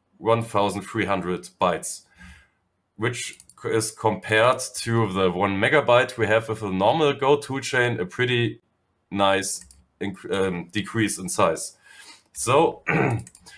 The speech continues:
this can fit onto nearly every microcontroller I'm aware of.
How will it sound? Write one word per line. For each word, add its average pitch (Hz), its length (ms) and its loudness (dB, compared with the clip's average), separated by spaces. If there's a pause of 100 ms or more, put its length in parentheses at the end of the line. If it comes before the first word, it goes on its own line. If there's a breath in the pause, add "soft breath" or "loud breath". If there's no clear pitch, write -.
(180 loud breath)
this 175 180 0
can 180 180 2
fit 151 360 -4
onto 117 340 0
nearly 110 460 2
every 95 360 2
microcontroller 95 920 0
I'm 92 340 2
aware 95 300 2
of. - 340 -4